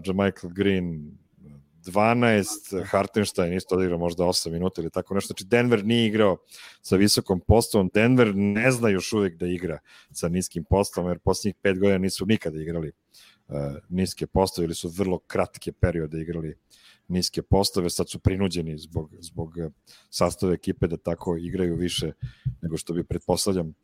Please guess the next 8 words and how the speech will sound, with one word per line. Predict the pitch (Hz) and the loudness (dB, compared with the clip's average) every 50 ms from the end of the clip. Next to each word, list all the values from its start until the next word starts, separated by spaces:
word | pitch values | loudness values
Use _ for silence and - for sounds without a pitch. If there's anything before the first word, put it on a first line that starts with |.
| - - - _ _ _ - - _ | -20 -20 -20 _ _ _ -20 -16 _
voleli. | 92 98 101 110 113 110 101 | 4 6 8 8 8 8 6
Ponovo | 92 - - 107 107 107 101 95 92 | 6 6 4 6 6 6 4 4 2
smo | - - 95 90 | 0 -4 -8 -8
se | - 98 | -8 -4
nagledali | 95 98 98 101 104 101 92 90 | -4 -2 -2 0 -2 -2 -2 -4
P | - _ - 98 | -6 _ -4 -4
J | 90 87 92 85 | -2 -2 -6 -4
Dožura | 85 92 92 95 90 95 90 85 78 | -2 -2 -2 -2 -2 -2 -2 -4 -4